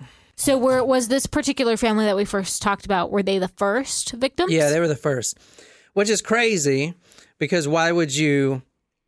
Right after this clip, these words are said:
Speaker 2: you know, pick a whole family for your first time? Now, we're going to April fourth, nineteen seventy-four. That is a Thursday.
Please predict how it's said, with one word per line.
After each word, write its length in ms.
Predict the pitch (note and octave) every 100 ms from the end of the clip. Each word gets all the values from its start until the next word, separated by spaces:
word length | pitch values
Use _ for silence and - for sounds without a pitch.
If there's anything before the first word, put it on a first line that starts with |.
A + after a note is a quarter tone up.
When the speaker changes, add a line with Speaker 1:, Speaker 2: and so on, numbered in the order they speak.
| _ -
Speaker 2:
you 160 | C#3
know, 180 | B2+ A#2
pick 460 | - F3 E3 - -
a 120 | C#3
whole 320 | A#2+ - F3+ D3+
family 1000 | - - F3 F#3 D#3 B2 A2+ G#2+ A2+ _ _
for 120 | - D3
your 160 | B2+
first 300 | - C#3+ -
time? 320 | - A#2+ G2+ F#2+
Now, 220 | F#3 C4+
we're 120 | E3
going 220 | E3+ A3+ G#3
to 160 | F#3+
April 380 | E3+ G#3 A#3 A3+
fourth, 500 | - G#3 A#3+ F#3+ D3+
nineteen 600 | D#3 E3 G#3+ G#3 A3 G#3
seventy-four. 1000 | - G#3 A3 G#3 E3+ - G#3+ A3+ A#2+ F#2+ -
That 160 | D3
is 120 | F3 E3
a 100 | E3
Thursday. 920 | - F3+ G3 G#3 E3 C#3 G#2 F2+